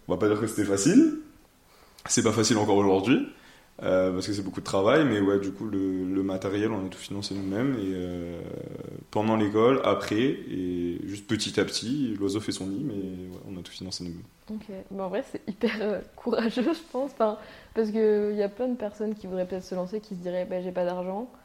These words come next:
Speaker 2: je fais un prêt », ou même un prêt, ça fait peur. Se lancer soi-même, bah, avec son propre argent, ça fait peur aussi, donc en gros, bah,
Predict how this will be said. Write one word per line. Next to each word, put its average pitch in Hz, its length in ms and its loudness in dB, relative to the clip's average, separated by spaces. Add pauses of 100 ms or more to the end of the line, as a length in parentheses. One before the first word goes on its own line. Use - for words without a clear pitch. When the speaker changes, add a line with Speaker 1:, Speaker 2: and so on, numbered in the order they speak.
(460)
Speaker 2:
je - 60 -20
fais - 140 -8
un 180 140 -2
prêt », 196 460 -4
ou 196 60 -2
même 220 240 2
un 202 60 -2
prêt, 220 180 -6
ça 196 140 -2
fait 190 120 -6
peur. 208 280 -2 (680)
Se - 60 -6
lancer 208 240 -2
soi-même, 214 420 0 (200)
bah, 190 80 4
avec 180 240 -2
son 185 120 -10
propre 190 240 -6
argent, 196 160 -4
ça 185 160 -6
fait 180 140 -6
peur 185 160 -4
aussi, 220 400 -4
donc 180 200 -8
en 175 80 -6
gros, 190 260 -4
bah, 180 320 -6